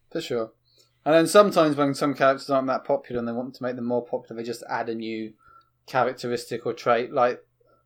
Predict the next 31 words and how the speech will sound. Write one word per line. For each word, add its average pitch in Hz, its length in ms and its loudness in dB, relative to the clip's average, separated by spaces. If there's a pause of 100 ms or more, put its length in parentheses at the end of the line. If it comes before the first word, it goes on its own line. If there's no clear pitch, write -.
one 127 360 0
girl, 127 480 2
idol 127 260 2
girl 127 180 2
was 127 120 -4
a 123 40 -8
pottery 131 360 -2
maker, 113 320 -6
and 113 80 -8
then 113 100 -6
they're 113 120 -4
like, 113 180 -4
"Oh, 120 140 -4
she's 117 180 -8
boring. 117 400 -4 (320)
Oh, 139 140 4
she 139 180 -4
likes 127 280 -2
fishing 131 380 -4
as 117 140 -10
well, 127 220 2
guys." 113 400 -2
And 127 120 -8
then 113 120 -6
everyone 113 320 -4
went 113 120 -8
nuts 120 240 -8
for 110 120 -14
her. 107 160 -12 (580)
So, 143 80 -6
yeah. 151 280 -2